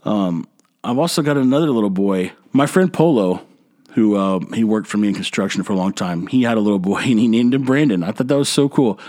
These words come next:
I was just joking with him one day, and I s-, he told me his wife was pregnant. I said, "What are you gonna name your boy, Brandon?" And he's like, "Yeah, maybe," thinking he was just kidding, you know, 'cause his name was, like,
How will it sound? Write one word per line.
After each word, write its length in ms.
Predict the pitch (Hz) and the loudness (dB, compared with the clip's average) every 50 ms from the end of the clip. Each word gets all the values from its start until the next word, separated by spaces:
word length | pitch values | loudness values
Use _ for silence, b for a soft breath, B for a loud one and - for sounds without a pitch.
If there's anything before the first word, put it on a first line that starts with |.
| B B | B B
I 80 | 113 135 | 0 2
was 160 | 180 185 160 | 2 2 2
just 120 | 180 156 135 | 0 0 2
joking 380 | 139 170 185 180 175 143 131 | 2 2 2 4 2 2 2
with 140 | 127 123 117 | 2 2 2
him 160 | 117 113 107 | 2 2 2
one 120 | 113 117 117 | 2 2 2
day, 280 | 113 110 117 127 135 - B B B B B B B _ _ _ _ _ _ _ _ _ _ _ _ _ _ - - - | 2 2 0 -2 -4 -6 B B B B B B B _ _ _ _ _ _ _ _ _ _ _ _ _ _ -14 -6 -2
and 80 | 135 | 0
I 60 | 127 | 0
s-, 160 | 127 127 - - | 0 0 -2 -2
he 100 | 139 131 | -2 0
told 200 | - 147 139 139 | 2 2 2 2
me 40 | |
his 80 | 127 113 | 2 2
wife 180 | 120 123 123 117 | 2 0 0 0
was 120 | 110 - | -2 -4
pregnant. 420 | - - 120 117 113 113 98 - B B B B B B B B B B B B B B | -2 -2 0 0 0 -2 -2 -4 B B B B B B B B B B B B B B
I 100 | - - | -6 -2
said, 120 | - 165 | 0 2
"What 100 | 165 185 | 2 2
are 40 | 185 | 2
you 80 | 190 | 2
gonna 100 | 180 175 | 2 2
name 80 | 175 180 | 2 2
your 120 | 170 165 | 2 2
boy, 200 | 151 175 190 143 | 2 2 2 2
Brandon?" 480 | 107 104 123 139 180 208 233 226 214 - - | 2 2 2 2 2 2 2 2 0 -4 -6
And 100 | - - | -4 -2
he's 160 | - 131 123 | -2 -2 0
like, 240 | 117 - - - - _ - | -2 -2 -4 -6 -10 _ -6
"Yeah, 200 | - 156 214 277 | -2 0 2 2
maybe," 440 | 262 190 175 240 269 240 240 233 220 | 4 4 4 4 4 2 2 0 -2
thinking 280 | 196 - 175 175 151 143 | -2 0 0 0 2 2
he 140 | 139 160 160 | 2 2 2
was 100 | 151 131 | 2 0
just 200 | 127 120 - - | -2 -4 -2 0
kidding, 260 | - 151 147 123 101 | 2 2 2 2 2
you 100 | 104 104 | 2 2
know, 180 | 110 117 127 135 | 2 2 0 0
'cause 200 | - 127 113 104 | 0 0 0 0
his 160 | 143 123 131 | 0 2 2
name 160 | 135 135 135 | 2 2 2
was, 100 | 127 110 | 2 2
like, 220 | 117 110 101 - | 0 -2 -2 -4